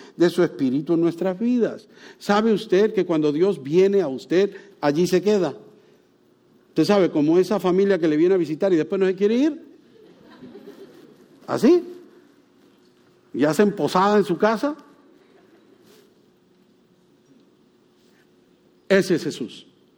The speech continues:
Jesús viene, y cuando Jesús viene a morar en tu casa, en tu corazón, en tu vida, de ahí jamás se va. Punto.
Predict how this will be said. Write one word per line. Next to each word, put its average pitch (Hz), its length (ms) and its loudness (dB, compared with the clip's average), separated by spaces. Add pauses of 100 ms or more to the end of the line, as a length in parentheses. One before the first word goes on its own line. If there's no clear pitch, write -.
(1120)
Jesús 185 340 0
viene, 285 540 0 (260)
y - 80 -6
cuando 156 220 2
Jesús 196 240 2
viene 240 200 2
a 233 60 0
morar 190 320 0
en 190 140 2
tu 156 160 -10
casa, 170 420 -4 (840)
en - 80 -10
tu 180 140 -2
corazón, 170 500 -6
en 123 140 -4
tu 185 160 -2
vida, 135 400 -4 (580)
de 123 180 -2
ahí 170 460 -2 (180)
jamás 127 520 -4 (140)
se - 180 -8
va. 107 240 -8 (400)
Punto. - 460 2